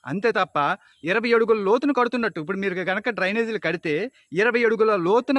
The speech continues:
కడుతున్నట్టు లెక్క. అర్థమవుతుందా? కనీసం మీకు ఎలాగా అర్థం కాకపోయినా సామాన్య జనానికి అర్థమైతే చాలు.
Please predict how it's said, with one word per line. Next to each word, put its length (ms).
కడుతున్నట్టు 480
లెక్క. 160
అర్థమవుతుందా? 640
కనీసం 360
మీకు 300
ఎలాగా 300
అర్థం 180
కాకపోయినా 420
సామాన్య 440
జనానికి 420
అర్థమైతే 380
చాలు. 180